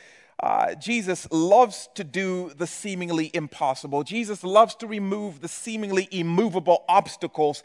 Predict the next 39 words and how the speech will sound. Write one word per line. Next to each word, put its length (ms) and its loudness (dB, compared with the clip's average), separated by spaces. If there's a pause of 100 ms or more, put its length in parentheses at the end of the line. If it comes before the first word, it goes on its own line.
(220)
not 420 4
just 360 -8
in 180 2
a 60 4
time 340 0
long 300 4
ago, 280 4
but 200 0
in 120 2
our 180 4
time. 460 -6
Not 220 2
just 240 -8
in 100 0 (120)
other 200 4
people's 520 -10
lives, 380 0
but 220 0 (280)
in 160 0
our 260 6
lives. 400 2
Not 180 4
just 220 -8
in 160 -4
distant 460 -6
countries, 580 -6
but 320 0
in 220 -2 (100)
our 260 4
country, 600 -6
in 260 -4
our 500 0 (380)
city. 560 -6
We 200 -4
believe 380 -2
Jesus 440 -8
loves 640 4
to 80 -6
do 400 -6